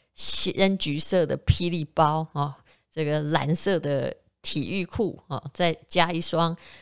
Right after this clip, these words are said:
相当的有鲜艳条纹的鞋子，你这个远远的看就知道这是阿桑的打扮。我有一次真的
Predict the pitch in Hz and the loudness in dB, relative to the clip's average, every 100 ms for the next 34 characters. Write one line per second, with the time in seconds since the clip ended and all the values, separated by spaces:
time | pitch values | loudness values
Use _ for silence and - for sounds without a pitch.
0 | - - 196 185 - 175 175 160 127 - | -18 2 4 4 2 0 0 0 -2 -6
1 | 151 143 120 123 - - 190 190 165 - | 0 2 0 -4 0 4 6 4 2 2
2 | 139 156 143 147 - 135 127 139 - 127 | 0 0 0 -2 -2 -2 -2 -2 -4 -6
3 | - - _ - 180 165 269 269 180 - | -12 -20 _ -4 -4 -2 0 2 0 -4
4 | _ - 185 262 233 131 135 190 170 156 | _ 4 4 6 2 0 -2 -2 -2 -2
5 | 156 160 151 156 160 165 - 127 139 - | 0 0 0 -2 -4 -4 -2 -2 -2 -2
6 | 156 135 135 - - - 147 - - _ | -2 -4 -4 -2 -4 -4 -4 -4 -16 _
7 | - - - - - 196 226 156 135 - | -20 -18 -18 -18 0 4 4 4 0 -2
8 | 175 151 175 165 160 139 - | -2 -2 0 0 0 -2 -4